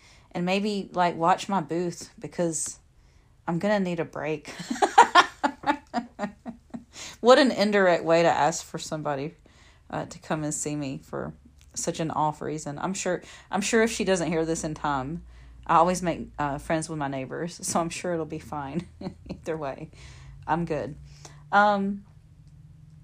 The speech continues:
so that's what I'm doing between spinning, coaching T R X, teaching water aerobics, teaching yoga, making leather craft, working on my wood carvings, making my beadwork.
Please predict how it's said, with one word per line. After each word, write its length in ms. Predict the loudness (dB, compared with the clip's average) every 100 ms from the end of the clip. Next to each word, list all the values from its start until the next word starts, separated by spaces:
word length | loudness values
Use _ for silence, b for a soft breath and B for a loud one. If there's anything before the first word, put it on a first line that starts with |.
| -20 -20 -20 -14
so 400 | -4 2 6 6
that's 300 | 8 8 8
what 140 | 6 6
I'm 160 | 8
doing 440 | 6 4 4 2 2
between 600 | 0 0 -4 -2 -4 -6 B B
spinning, 760 | -4 0 2 4 4 2 -2 B B B -20 -12 4
coaching 360 | 4 4 0
T 240 | -2 2 4
R 140 | 6
X, 280 | 4 0 -2
teaching 340 | -2 -2 0
water 300 | 4 4 4
aerobics, 340 | 2 2 0 -4
teaching 340 | -6 -2 -2
yoga, 520 | 0 0 2 0 -2 -6 B B B B B
making 440 | -2 0 2 2
leather 320 | 6 6 6
craft, 500 | 2 4 6 6 2
working 340 | 0 0 0 0
on 80 | 2
my 80 |
wood 220 | 2 0 -2
carvings, 580 | 0 0 0 -4 -4
making 300 | -4 -6 -6
my 120 | -4 -4
beadwork. 720 | -4 -4 -2 0 0 -4